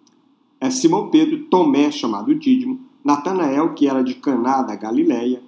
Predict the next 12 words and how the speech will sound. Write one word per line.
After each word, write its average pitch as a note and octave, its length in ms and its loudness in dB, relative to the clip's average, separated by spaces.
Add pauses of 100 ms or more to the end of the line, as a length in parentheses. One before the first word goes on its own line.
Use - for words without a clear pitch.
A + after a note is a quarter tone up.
(260)
filho D3+ 400 2
de, A2+ 320 -6
os C3 220 -4
filhos F#3 260 -4
de C3 100 -2
Zebedeu C3+ 720 0
e F#3 140 -6
outros F#3+ 380 0
dois F3+ 180 0
discípulos D#3+ 480 -6
de C#4+ 80 -4
Jesus. - 640 -8